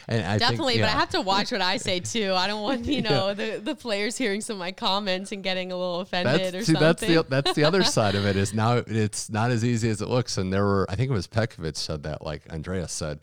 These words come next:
Speaker 1: "Now I understand why people," you know, it's tough because as a broadcaster, you're, you are giving, giving a fair analysis. You don't mean anything by it. But if you just take that clip, it doesn't sound great all the time.
Speaker 2: Absolutely. Please don't take any of my words out of context. I'm just trying to do the best I can. <laughs>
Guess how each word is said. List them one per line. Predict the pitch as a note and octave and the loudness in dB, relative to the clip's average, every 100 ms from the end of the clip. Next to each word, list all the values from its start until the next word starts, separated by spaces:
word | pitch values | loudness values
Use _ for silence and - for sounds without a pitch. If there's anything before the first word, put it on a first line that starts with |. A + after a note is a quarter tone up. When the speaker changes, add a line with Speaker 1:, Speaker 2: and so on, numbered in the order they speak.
| _ _ _ E2+ | _ _ _ -8
Speaker 1:
"Now | F2 F#2 | -2 0
I | F2+ | 0
understand | E2+ D#2 - E2+ E2 D#2 | -2 -4 -4 -4 -4 -4
why | D2 C#2+ D2+ | -4 -2 -2
people," | - D#2+ - D2 C2+ _ _ _ | -4 -8 -4 -6 -6 _ _ _
you | D#2+ | -6
know, | D2+ C2+ C#2 - | -6 -6 -10 -10
it's | D2+ - | -8 -8
tough | - G2 D#2 - | -4 -4 -4 -8
because | D#2 - E2 D#2+ | -10 -6 -4 -4
as | D#2+ | -6
a | |
broadcaster, | D2 E2 F2 - C#2 C#2 - | -4 -2 -2 -2 -4 -4 -4
you're, | D2+ C#2+ - - | -4 -6 -8 -20
you | D#2+ | -2
are | F#2 A2 | 2 2
giving, | F2 D#2+ - | 2 -6 -6
giving | F2+ D#2 D2 | -6 -4 -6
a | |
fair | - D#2+ | -6 -6
analysis. | D2 D2 C#2+ D2 - D2 - - _ | -4 -6 -6 -8 -8 -10 -10 -16 _
You | F#2 | -4
don't | F2+ D2+ | -4 -2
mean | G2 | -2
anything | F#2+ D2+ E2 D2 | -2 -4 -8 -6
by | C#2+ C#2+ | -4 -4
it. | - - - - | -8 -16 -20 -4
But | E2+ | -4
if | - | -2
you | E2 | -2
just | F2 - | -2 0
take | F2 - | -2 -2
that | D#2 - | -6 -2
clip, | G#2+ F#2 | -2 -2
it | - | -4
doesn't | E2 D#2+ C#2 | -8 -6 -8
sound | - D2 D2+ | -8 -8 -6
great | D#2 | -4
all | C#2 - | -6 -8
the | - | -14
time. | - | -2
Speaker 2:
Absolutely. | G3+ G#3+ G3 - G#3 A3+ F3 F3+ F3 | 0 0 -2 -6 -2 0 0 0 2
Please | C#4+ | 2
don't | D#4+ D4+ | 2 4
take | C4+ - | 2 2
any | A3+ | 0
of | A3+ | 4
my | G#3+ | 2
words | F#3 F#3+ G3+ G#3+ | 2 2 4 4
out | G3+ A3 | 0 0
of | |
context. | D4+ A3+ A#3 D4+ A3+ A3+ C4 C4 | 2 2 2 2 4 4 2 2
I'm | A#3+ | 0
just | A#3+ G3+ | 0 0
trying | D#4+ D4+ | 0 2
to | |
do | D#4+ | 2
the | C#4+ | 2
best | D4+ E4+ | 2 4
I | D#4 | 0
can. | A3+ C#4+ C4+ D4 | 2 2 2 2
<laughs> | - | 0